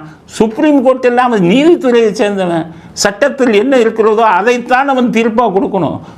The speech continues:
புதிய சட்டத்தை உருவாக்குவதற்கு அவனுக்கு தகுதி இல்லை, இதுவும் கிடையாது, அதிகாரம் கிடையாது. அதை சொல்றதுக்கு உங்களுக்கு துப்பு இல்லையா? பார்லிமெண்ட்டை கூப்பிடுங்க,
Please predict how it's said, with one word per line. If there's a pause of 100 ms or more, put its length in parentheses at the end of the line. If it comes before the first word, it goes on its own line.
(100)
புதிய
சட்டத்தை
உருவாக்குவதற்கு
அவனுக்கு
தகுதி
இல்லை, (160)
இதுவும்
கிடையாது,
அதிகாரம்
கிடையாது. (280)
அதை
சொல்றதுக்கு
உங்களுக்கு
துப்பு
இல்லையா? (420)
பார்லிமெண்ட்டை
கூப்பிடுங்க,